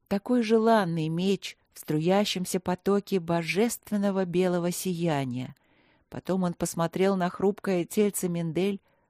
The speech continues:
той самой Мендель, что обучила его некоторой магии и рассказала ему о его судьбе.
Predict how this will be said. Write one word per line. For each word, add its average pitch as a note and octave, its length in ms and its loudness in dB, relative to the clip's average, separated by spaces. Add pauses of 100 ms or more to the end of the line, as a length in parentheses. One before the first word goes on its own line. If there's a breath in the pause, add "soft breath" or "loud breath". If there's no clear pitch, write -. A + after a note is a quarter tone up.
(120)
той E3 160 -2
самой G3+ 380 0
Мендель, F#3+ 440 2 (220 soft breath)
что - 260 0
обучила G3 460 0
его G3+ 320 4
некоторой G3+ 540 2
магии F3 580 0 (240 soft breath)
и E3 100 -2
рассказала E3+ 580 0
ему F3 320 -2 (100)
о D3 80 -2
его D3+ 220 -2
судьбе. E3+ 540 -2